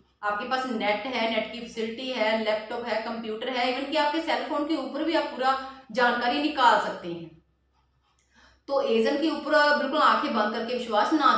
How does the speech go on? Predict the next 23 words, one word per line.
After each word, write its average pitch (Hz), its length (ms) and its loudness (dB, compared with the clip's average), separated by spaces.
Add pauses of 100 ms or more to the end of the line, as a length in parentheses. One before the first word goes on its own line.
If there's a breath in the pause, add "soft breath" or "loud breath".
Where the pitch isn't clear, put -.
कीजिए। - 200 -10 (2000)
So, 254 180 6
क्योंकि 277 180 -2
हम 262 240 0
आपकी 277 200 0
हेल्प 226 300 -2
करना 269 240 -2
चाहते 262 280 -2
हैं, 269 120 -2
हम 269 100 -4
चाहते 226 300 -2
हैं 262 280 -4
कि - 100 -6
आपकी 240 580 2
प्रॉपर 240 400 -4
हेल्प 226 280 -4
हो 220 120 0
सके, 254 260 -4
आपके 220 240 0
साथ 233 160 -4
धोखा 208 300 2
ना 240 140 4
हो 208 120 -2